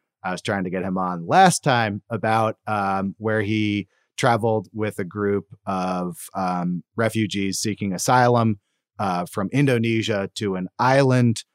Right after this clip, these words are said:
that is Australian territory and where people, uh, go who are trying to get asylum in Australia. Um, that was a really big piece in twenty thirteen. He's had many since then, um, but, uh, we finally got him.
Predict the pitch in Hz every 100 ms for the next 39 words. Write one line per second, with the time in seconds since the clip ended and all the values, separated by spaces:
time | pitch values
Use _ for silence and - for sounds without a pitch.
0 | _ _ 104 95 95 92 87 95 - 117
1 | 110 110 104 98 104 98 92 98 92 92
2 | 90 87 87 87 87 - 92 95 90 85
3 | 85 - 87 82 82 98 95 92 85 87
4 | 90 87 87 87 85 78 - - 85 85
5 | 85 80 78 - 85 - 113 107 104 101
6 | 87 _ _ - 87 80 82 - 107 104
7 | 92 92 92 87 92 78 - 92 85 -
8 | - _ _ - 87 - 104 92 110 101
9 | - 104 95 90 90 92 87 82 - 113
10 | 101 110 113 98 - 101 92 - 90 85
11 | 85 - 92 82 80 76 _ _ - 98
12 | 95 90 90 90 90 90 107 139 147 135
13 | 123 139 131 -